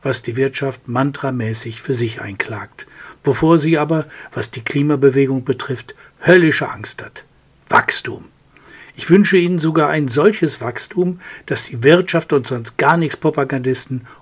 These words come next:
unruhige schwarze Nächte bekommen. Denn diese Leute haben offenbar noch immer nicht begriffen,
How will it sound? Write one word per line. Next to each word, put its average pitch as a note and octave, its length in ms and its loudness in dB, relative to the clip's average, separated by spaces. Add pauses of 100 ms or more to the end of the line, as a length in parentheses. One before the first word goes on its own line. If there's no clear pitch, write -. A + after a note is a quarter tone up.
(120)
unruhige C#3 720 4
schwarze A2 480 -4
Nächte A2+ 380 -6
bekommen. - 440 -12 (800)
Denn C#3 100 0
diese F3 240 4
Leute D#3 340 2
haben D3 400 -2
offenbar D#3 500 0
noch D#3 180 -2
immer C3 320 2
nicht C3 260 -2
begriffen, C3 600 -2